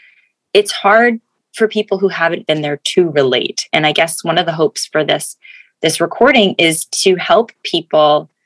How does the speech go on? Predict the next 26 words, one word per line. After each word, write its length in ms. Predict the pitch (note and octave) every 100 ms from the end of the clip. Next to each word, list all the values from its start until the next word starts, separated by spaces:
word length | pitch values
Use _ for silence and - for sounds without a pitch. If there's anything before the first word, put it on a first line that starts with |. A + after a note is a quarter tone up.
| _ _ _ - D#3+
who 80 | F#3+
haven't 340 | F#3 B4 C5
experienced 720 | A#3 - E3 D#3 C#3+ C#3+ -
it 200 | D3 C#3+ -
know 640 | D#3 D3 C#3 C3+ C#3 C#3 -
how 260 | - C#3+
to 160 | - -
support 500 | - C#3+ - C#3+ -
people 320 | - C#3 - -
in 80 | A#2+
their 140 | C#3
life, 280 | C#3 C#3+ -
but 160 | F#3+ - D3
also 600 | F3 G#3 B3+ A#3+ B3 A#3+ _ _ _ _ -
to 680 | - A3+ A3 A3 G#3+ G#3 G3+ _ _ _ _ -
make 260 | G3+ G#3 -
sure 380 | - G#3 G#3
that, 280 | F#3 F3 D#3+ _ _
you 140 | F#3 F#3
know, 100 | F3
people 280 | F#3+ G3 C4
who 120 | -
are 180 | D#3 E3+
going 420 | E3 D#3+ D3+ D3+
through 320 | D3 - G#3
it 240 | D3+ C3+